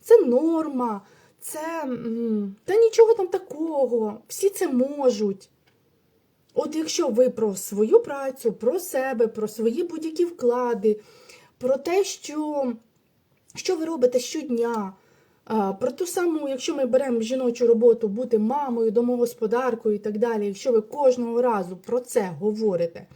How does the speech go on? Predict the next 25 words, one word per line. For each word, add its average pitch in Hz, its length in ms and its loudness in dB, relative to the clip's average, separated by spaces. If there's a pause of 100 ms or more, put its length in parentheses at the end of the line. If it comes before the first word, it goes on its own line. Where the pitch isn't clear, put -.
(420)
як 226 440 -2
про 208 340 2 (100)
норму, 240 580 2 (800)
як 339 260 -4
про 320 120 -14
те, 381 180 -2
що 247 240 -2
само 415 280 -2
собою 269 340 2
зрозуміле, 220 720 -4 (640)
і, 247 360 -4 (320)
ну, 349 220 -4
це, 247 180 0
типу, 226 320 0
доступно 226 480 -4
всім, 214 460 -4 (1080)
то 294 280 4
кожен 302 460 -8
раз 508 360 -6 (160)
ваша 247 480 -4
цінність 320 800 -2
опускається 269 920 -4
на 226 200 -2
оту 233 340 -6
таку 202 420 -10